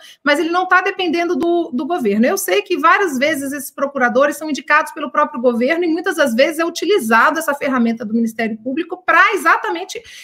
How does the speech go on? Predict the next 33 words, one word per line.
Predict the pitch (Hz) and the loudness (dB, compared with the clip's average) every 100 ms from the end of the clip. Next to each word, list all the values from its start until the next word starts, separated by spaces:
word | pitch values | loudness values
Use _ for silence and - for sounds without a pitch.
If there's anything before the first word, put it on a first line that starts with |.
| - | -6
é, | - 294 302 - 269 | 2 2 2 2 2
é, | 262 277 | 4 2
detonar | 311 285 269 285 | 2 4 6 6
um, | 269 254 247 | 4 2 4
um | 254 | 2
adversário | 240 233 254 240 240 208 - | 4 0 -2 -2 -2 -2 -4
político, | 190 233 302 277 247 - | -4 -2 0 0 -2 -4
alguma | 233 247 262 254 | -2 0 0 0
coisa | 254 240 | 0 0
assim. | 240 196 175 - - - _ | -6 -8 -8 -12 -20 -20 _
Eu, | 403 480 539 - | 0 4 4 2
eu | 427 453 480 | 0 0 0
penso | 349 466 - 262 | -2 -2 -4 -10
que | - 320 349 359 | -6 -2 -2 -4
e-, | 349 403 - | -4 -4 -4
o | 339 | -4
Ministério | 370 370 403 - | -4 -4 -4 0
Público | 381 415 359 | 2 4 4
ele | 415 | 2
teria | 427 381 403 | 0 2 0
que | 427 | 0
tá | - 427 427 - | 0 0 0 -4
independente | 480 554 554 539 494 285 381 427 | -2 4 2 4 2 2 -2 -4
dos | 240 233 | -2 -2
estados, | 220 220 185 208 | -2 2 2 4
não, | 226 247 | 2 4
não | 247 | 4
é | 294 | 6
acima | 403 403 - 370 359 | 4 2 -6 -4 -4
do | 262 247 | -6 -8
estado, | 233 - 208 226 | -12 -2 -2 0
mas | |
ele | 330 | -6